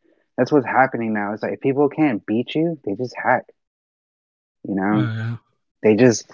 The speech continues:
Speaker 1: they just, and it, it's crazy because I feel like, you know, they're putting in all this effort to look up on how to, you know, add a code in a, in a,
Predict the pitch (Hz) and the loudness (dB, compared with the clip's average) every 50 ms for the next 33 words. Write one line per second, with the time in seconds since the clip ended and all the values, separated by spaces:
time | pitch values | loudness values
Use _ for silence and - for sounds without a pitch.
0 | - - _ _ _ _ _ - - 107 107 117 113 98 - - - - - - | -20 -20 _ _ _ _ _ 2 4 4 6 6 4 0 -2 -10 -16 -16 -4 0
1 | 120 120 120 120 117 117 113 127 135 - 131 117 - - 160 160 156 151 135 139 | 4 4 6 6 4 6 6 6 6 6 4 0 0 2 2 2 2 2 -2 -4
2 | - - 143 127 117 - _ - _ _ _ _ _ _ - - - _ _ - | -2 0 0 0 0 -2 _ -20 _ _ _ _ _ _ -16 -16 -16 _ _ 2
3 | - 135 151 160 - - 160 151 147 143 139 127 110 _ _ _ _ _ 107 117 | 4 6 6 6 4 2 2 4 4 4 2 0 -2 _ _ _ _ _ -12 -10
4 | 117 113 110 101 95 127 135 - - 151 139 135 135 120 123 127 127 - - 117 | -8 -8 -10 -8 -6 -6 -6 -6 -6 -6 -4 -4 -4 -4 -4 -4 -4 -4 -2 0
5 | 131 143 139 123 - 131 139 135 135 - - 123 120 117 107 - - 110 95 - | 0 0 0 -2 -2 -4 -4 -4 -4 -4 -2 -2 -2 -2 -2 -4 -6 -6 -6 -8
6 | _ _ _ _ _ _ - - 117 131 123 - 143 135 131 123 - 107 107 107 | _ _ _ _ _ _ -4 2 2 2 2 2 0 0 0 0 0 -2 -2 -2
7 | - 127 127 131 127 117 113 104 98 98 _ _ _ _ _ _ _ - 104 107 | 0 0 2 2 2 2 0 -2 -4 -8 _ _ _ _ _ _ _ -4 0 0
8 | 104 107 104 98 98 98 95 _ _ _ _ _ _ _ - - 110 127 127 120 | 0 0 0 -2 -2 -4 -6 _ _ _ _ _ _ _ 0 4 6 6 6 6
9 | - - - 127 127 131 127 127 123 123 120 117 110 - - - 107 110 107 104 | 4 2 2 4 6 6 6 6 6 4 4 2 -2 -6 -12 -8 -6 -4 -2 -2
10 | 101 98 92 101 101 - 107 101 101 98 95 | -2 -4 -4 -6 -6 -6 -6 -4 -4 -4 -6